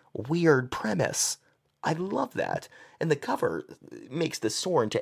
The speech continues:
A territory. I mean, it's a sheep with, standing on a train track, and the train's coming towards it.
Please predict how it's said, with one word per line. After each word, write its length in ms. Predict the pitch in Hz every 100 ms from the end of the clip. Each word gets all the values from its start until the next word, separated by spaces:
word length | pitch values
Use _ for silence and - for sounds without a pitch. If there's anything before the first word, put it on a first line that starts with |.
| 135
A 120 | 139
territory. 560 | 127 85 - - 82 98
I 20 |
mean, 180 | 113 104
it's 140 | -
a 60 | -
sheep 440 | - 233 170 -
with, 260 | 92 87 - - - - - _ - 120
standing 600 | - - 165 165 131 127 101
on 180 | 104
a 60 | 90
train 440 | - - 180 175
track, 600 | - - 60 50 - - - -
and 140 | - 117
the 60 |
train's 340 | - 131 120 113
coming 300 | 123 110 107
towards 440 | - 196 208 139
it. 280 | - -